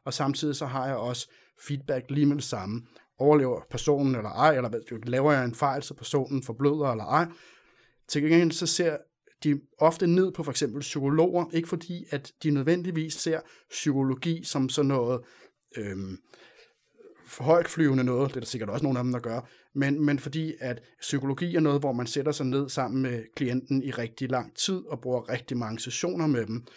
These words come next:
før at man begynder at, at kunne, kunne se det her flow i det. Øhm, men, men både hos psykologer og hos, hos kirurger og alle andre muligheder for flow,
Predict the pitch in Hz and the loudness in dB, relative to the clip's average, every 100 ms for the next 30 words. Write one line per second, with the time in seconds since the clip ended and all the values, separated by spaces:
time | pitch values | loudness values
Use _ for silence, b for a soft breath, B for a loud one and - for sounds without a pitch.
0 | B B - 143 120 123 131 123 117 139 | B B 0 0 0 -2 -2 -2 -4 -2
1 | 131 123 95 107 101 _ 101 - 117 107 | -2 -2 -6 -8 -10 _ -12 -10 -8 -8
2 | 107 - 110 143 127 113 113 - 120 113 | -10 -6 -2 -2 -2 -8 -8 -8 -6 -4
3 | 117 101 110 - b b b b b b | -4 -6 -10 -12 b b b b b b
4 | 135 127 120 117 120 B B B 156 143 | -4 -2 -2 -4 -10 B B B 0 4
5 | 151 151 143 165 190 180 170 - 139 135 | 4 4 4 4 6 4 2 0 0 2
6 | 151 165 143 160 165 156 127 - - - | 4 4 4 4 2 -2 -4 -8 -8 -4
7 | 143 - 135 156 160 151 147 - 131 117 | -4 -2 2 2 4 0 -2 -2 0 0
8 | - - - _ 117 113 147 175 135 151 | -4 -12 -20 _ -10 0 4 4 4 4
9 | 160 143 - - 139 139 135 151 143 123 | 4 2 -6 -6 0 0 2 0 0 -2
10 | 120 117 - 123 135 | -4 -8 -4 0 0